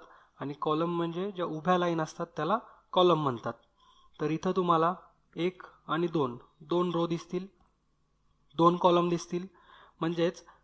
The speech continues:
सेम रो आणि सेम कॉलम आहेत. मग आता तुम्हाला simply काय करायचं आहे की फक्त जेवढे number of column आहेत तेवढ्या number of रोनी मल्टिप्लाय करायचं, म्हणजे दोन गुणिले दोन अधिक जो एक कॉलम आहे किंवा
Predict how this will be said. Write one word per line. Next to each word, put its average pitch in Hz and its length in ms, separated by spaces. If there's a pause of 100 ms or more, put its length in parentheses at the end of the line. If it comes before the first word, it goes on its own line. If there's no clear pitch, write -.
(140)
सेम 214 380
रो 202 200
आणि 185 220
सेम 180 240
कॉलम 127 360
आहेत. - 160 (500)
मग 151 80
आता 180 120
तुम्हाला 202 260
simply 202 340
काय 202 180
करायचं 147 400
आहे 156 100 (420)
की 165 100
फक्त 180 360 (720)
जेवढे 156 280
number 185 300
of 185 260
column 165 280
आहेत 143 100 (440)
तेवढ्या 160 240
number 170 300
of 170 100 (100)
रोनी 165 280
मल्टिप्लाय 139 480
करायचं, 113 360 (560)
म्हणजे 131 240
दोन 165 260 (220)
गुणिले 147 260
दोन 143 340 (580)
अधिक 160 420 (560)
जो 180 140 (240)
एक 190 260
कॉलम 170 320
आहे 139 240 (120)
किंवा 143 180